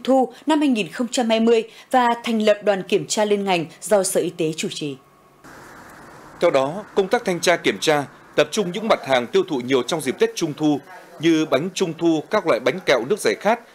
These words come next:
Speaker 2: nhằm phát hiện, ngăn chặn, xử lý kịp thời các trường hợp vi phạm về an toàn thực phẩm. Trong quá trình kiểm tra, các lực lượng chức năng kết hợp tuyên truyền, giáo dục để nâng cao nhận thức và thực hành cho người sản xuất, người kinh doanh, người tiêu dùng về việc bảo đảm an toàn thực phẩm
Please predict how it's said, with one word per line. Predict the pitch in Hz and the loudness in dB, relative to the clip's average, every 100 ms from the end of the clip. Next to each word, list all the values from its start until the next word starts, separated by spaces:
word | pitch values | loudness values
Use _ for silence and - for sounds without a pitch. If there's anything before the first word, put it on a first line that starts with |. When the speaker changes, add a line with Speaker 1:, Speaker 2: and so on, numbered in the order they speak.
| _ - | _ -2
Speaker 2:
nhằm | 151 143 | 0 0
phát | 240 | -2
hiện, | 180 131 | 0 0
ngăn | 160 190 | 0 -2
chặn, | 160 135 | 0 -2
xử | - 120 | -2 -2
lý | 104 - | -2 -2
kịp | 131 - | -6 0
thời | 123 | 0
các | 110 208 | 2 -4
trường | - 113 | -6 -4
hợp | 110 - | -4 -4
vi | 151 | -4
phạm | 143 107 | -2 -2
về | - | -2
an | 117 143 | -2 -2
toàn | 123 107 | -4 -4
thực | 104 | -2
phẩm. | 127 92 - - - - - - - - - - | 0 0 -6 -20 -20 -20 -20 -20 -20 -20 -20 -4
Trong | 190 | -2
quá | 170 196 | 0 -2
trình | 151 | -2
kiểm | 120 101 | -2 -2
tra, | - 147 127 - - - | 0 0 -2 -10 -10 0
các | 226 | 0
lực | 175 | 2
lượng | 151 131 | 2 0
chức | - 233 | -4 -4
năng | 165 165 | -2 -2
kết | 156 220 | -2 0
hợp | 131 - | 0 0
tuyên | 185 170 | -2 -2
truyền, | 143 123 92 - - - | 0 0 0 -10 -20 -4
giáo | 117 185 | 0 2
dục | 175 131 165 | 0 -4 -2
để | 117 120 | -2 -2
nâng | 175 | -4
cao | 170 | -2
nhận | 156 120 | -2 -2
thức | 226 233 | -4 -2
và | 123 | -2
thực | 110 123 - | -2 -4 0
hành | 113 107 | -2 -2
cho | 156 | -6
người | 135 | -4
sản | - 101 - | -4 -4 -2
xuất, | 233 147 | -2 -2
người | 123 | -6
kinh | - 151 | -2 -2
doanh, | 135 139 127 - - - | 2 0 0 -10 -20 -6
người | 131 131 | 0 2
tiêu | 202 175 | 2 2
dùng | 139 104 - - - | 0 -2 -8 -20 -2
về | 147 | 0
việc | 143 143 | 0 0
bảo | 127 120 | 0 2
đảm | 113 | 0
an | 110 170 | 0 -2
toàn | 151 117 | -2 -4
thực | 110 | 0
phẩm | 127 | 0